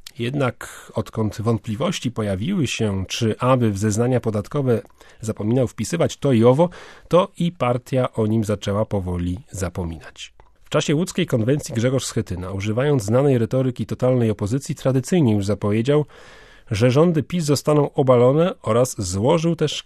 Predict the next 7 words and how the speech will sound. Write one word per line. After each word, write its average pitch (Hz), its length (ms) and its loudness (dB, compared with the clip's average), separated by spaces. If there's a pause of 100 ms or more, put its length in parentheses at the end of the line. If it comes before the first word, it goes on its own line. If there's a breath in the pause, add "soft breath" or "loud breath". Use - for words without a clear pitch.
kilka 139 340 0
propozycji, 139 840 -2
pośród 104 460 -4
nich 131 420 0
likwidację 107 880 -4
urzędów 95 640 -4
wojewódzkich. 110 840 -2